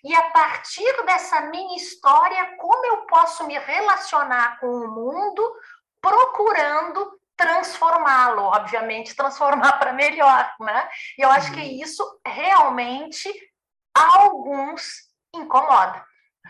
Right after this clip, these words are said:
Speaker 2: Eu, eu fico feliz que o governo não está homenageando o Paulo Freire, né?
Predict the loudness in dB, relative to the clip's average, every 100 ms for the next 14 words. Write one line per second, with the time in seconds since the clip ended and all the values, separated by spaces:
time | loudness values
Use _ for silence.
0 | -8 -4 -4 -6 _ _ _ _ -8 -8
1 | -10 -14 -14 -8 -6 -4 -8 -10 -14 -16
2 | -14 -14 -12 -8 -8 -10 -14 -16 -14 -10
3 | -10 -10 -14 -14 -14 -14 -14 -18 -18 -20
4 | -12 -12 -12 _ -16 -14 -16 _ _ _
5 | _ _ -20 _ _ -12 -8 -6 -8